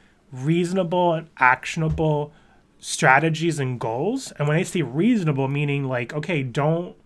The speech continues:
give yourself more, don't bite off more than what you, than what you can chew. Be really self-aware of how much you can take on to get you to that goal.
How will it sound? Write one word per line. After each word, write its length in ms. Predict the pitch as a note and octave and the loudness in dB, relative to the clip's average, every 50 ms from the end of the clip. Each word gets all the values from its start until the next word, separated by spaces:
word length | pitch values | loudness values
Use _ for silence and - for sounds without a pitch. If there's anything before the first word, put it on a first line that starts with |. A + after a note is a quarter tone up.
| _ _ _ _ _ _ _ _ _ - | _ _ _ _ _ _ _ _ _ -8
give 200 | C#3 B2+ F3+ F3 E3+ | -2 0 0 2 2
yourself 400 | F3+ E3+ D#3+ E3 E3 D3+ D3 C3 | 2 0 0 2 0 0 0 2
more, 340 | D#3 D#3 D3 D#3 D3+ D3 C#3+ | 2 4 4 4 4 4 2
don't 220 | C3+ D#3 D#3+ E3 | 2 0 0 2
bite 200 | D#3+ F3+ F3 E3+ | 2 2 2 2
off 180 | E3 D#3+ D#3+ - | 0 -2 -2 -2
more 140 | D3+ D3 | -2 -2
than 80 | D3+ D3 | -2 -2
what 120 | C#3+ D3+ | -4 -6
you, 140 | D#3+ D3 F3 | -8 -8 -8
than 180 | E3+ D3 D3 C#3+ | -6 -4 -4 -4
what 140 | C#3 D3+ E3+ | -4 -4 -4
you 100 | C#3 C3+ | -6 -6
can 220 | C3 - C3 A#2+ | -6 -8 -10 -8
chew. 340 | - - C#3+ B2+ D3 D3+ - - - - - - _ _ _ _ _ _ - | -6 -6 -8 -8 -8 -12 -18 -20 -20 -20 -20 -20 _ _ _ _ _ _ -4
Be 180 | F3+ F#3 G#3 | 0 2 2
really 500 | A3+ F#3 F3 G3 G3+ G3 F#3+ F#3 F#3 F3+ | 2 2 2 0 2 2 0 -2 -4 -6
self-aware 960 | E3 - - - - - D#3 E3 F#3 - - - F#3+ E3+ E3 D3+ F3+ F#3+ D#3 C#3 | -8 -10 -10 -6 0 2 4 4 2 2 -2 -4 -4 -2 0 0 0 0 0 0
of 100 | B2+ B2+ | -2 -4
how 220 | - - C#3 C#3 | -4 -2 -2 -2
much 320 | C#3+ D3+ D3+ D3+ - - | 0 -2 -4 -6 -6 -6
you 60 | - D3 | -8 -6
can 240 | D3 - C#3+ C3+ | -6 -6 -8 -8
take 280 | C3 - D3+ B2+ A#2 - | -8 -6 -8 -8 -6 -6
on 360 | A#2+ A#2 B2 C3+ D3 F3+ G#3 G#3 - _ _ _ _ _ _ - | -6 -4 -4 -4 -4 -6 -8 -10 -12 _ _ _ _ _ _ -8
to 120 | - F3+ | -6 -6
get 360 | D#3 C3 D#3 C#3+ D3 D3 - | -4 -2 -2 -2 -2 -4 -6
you 80 | - D3+ | -6 -6
to 220 | D#3 - - D#3+ | -6 -4 -4 -4
that 300 | C3+ C3 A#2 A#2+ A#2 A2 | -2 -2 -2 -4 -6 -4
goal. 360 | - D3 A#2 A2 B2+ - - | -2 -2 -2 -2 -6 -14 -20